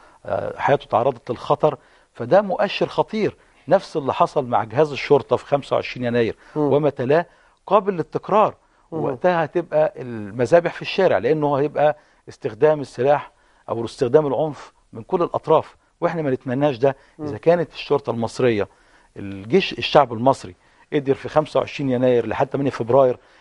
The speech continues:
Speaker 1: إنه ينهي وجودها، إحنا ما نتمناش بأي حال من الأحوال إن الجيش المصري يمس، لأن إحنا دولة عندنا مخاطر في المنطقة. الجيش المصري انحاز للثورة من أول يوم،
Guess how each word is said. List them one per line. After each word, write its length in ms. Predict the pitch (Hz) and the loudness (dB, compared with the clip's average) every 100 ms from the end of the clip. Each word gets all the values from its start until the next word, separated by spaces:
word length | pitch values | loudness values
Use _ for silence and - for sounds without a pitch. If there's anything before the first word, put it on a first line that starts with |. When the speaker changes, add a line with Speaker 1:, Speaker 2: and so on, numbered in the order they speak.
| _ - | _ -10
Speaker 1:
إنه 220 | 120 147 | -4 -2
ينهي 160 | 185 | 0
وجودها، 480 | 156 127 165 160 165 - _ _ 165 | -2 2 2 2 -2 -4 _ _ -10
إحنا 200 | 165 160 | -6 -4
ما 100 | 131 | -4
نتمناش 500 | 120 - 117 143 139 | -6 -6 -4 -2 -2
بأي 280 | 120 131 127 | -2 -4 -2
حال 180 | 131 139 | -2 -2
من 60 | |
الأحوال 360 | 120 - 139 139 | -2 0 0 2
إن 100 | 107 | -2
الجيش 260 | 113 127 120 | -6 -4 -4
المصري 340 | 117 131 110 | -2 -4 -4
يمس، 380 | 107 120 - - _ _ - | -2 -2 -4 -14 _ _ -4
لأن 220 | 113 156 | 0 0
إحنا 200 | 160 135 | -2 -2
دولة 360 | 107 117 123 131 _ _ _ - | 2 2 2 -4 _ _ _ -6
عندنا 320 | 98 120 131 | 0 0 0
مخاطر 420 | 117 - 127 127 | -2 -2 -4 -4
في 100 | - | -8
المنطقة. 560 | 113 104 104 135 127 147 _ _ _ | -4 -4 0 2 2 0 _ _ _
الجيش 440 | 101 104 107 170 - | -20 -18 -8 -4 0
المصري 500 | 127 135 135 110 101 _ _ _ - _ | 0 0 -2 -8 -14 _ _ _ -20 _
انحاز 320 | 101 - 143 | -2 2 2
للثورة 420 | 120 - 139 131 117 | 0 -4 0 0 -2
من 140 | 92 | -4
أول 220 | 104 117 | -4 -2
يوم، 200 | 131 160 | 0 -2